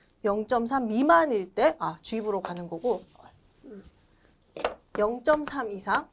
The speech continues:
영점오 미만일 때 다시 경보로 내려가는 거죠. 그죠? 그러니까 중대 경보에서 경보 기준으로 격화되려면은 요 경보 기준과 중대 경보 사이에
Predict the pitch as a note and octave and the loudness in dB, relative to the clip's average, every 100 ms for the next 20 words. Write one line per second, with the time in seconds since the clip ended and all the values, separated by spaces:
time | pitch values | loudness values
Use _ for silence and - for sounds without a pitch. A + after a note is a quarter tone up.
0 | - G3+ G3+ G#3+ G3 F#3+ G3+ G#3 E3 - | -4 -4 -4 -2 -2 -2 -2 -2 -4 -8
1 | - - F#3+ - G3 F#3+ G3+ - E3+ E3 | -4 -4 -4 -8 -8 -6 -6 -6 -8 -8
2 | C3 C3+ F3 - F3 - _ _ - - | -10 -14 -18 -14 -14 -14 _ _ -8 -6
3 | A#3+ C4 C#4+ C4 G#3 G3+ G#3+ - C4 A3+ | -2 0 2 0 -2 -4 -2 -2 0 0
4 | - - - _ - A#3+ C#4+ E4 D4 D4 | -2 -20 -20 _ 0 0 2 2 2 0
5 | F#3+ G3+ F#3+ G3 D4+ D#4+ G3+ - A#3+ A#3+ | -8 -6 -4 2 2 2 -10 -2 0 0
6 | F#3 F3+ F3 F#3+ C4+ A3 G#3+ G#3+ A3+ B3 | -2 -4 -4 -2 -2 -2 -4 -4 -4 -4
7 | E4+ E4 C4+ G3+ G3+ F#3+ C#4+ F#4+ _ A3 | -2 -2 -2 -8 -6 -2 0 0 _ -8
8 | G#3+ A3 G3+ G3 - F4 F4 A#3+ | -2 -2 -2 -10 -6 -4 -2 -4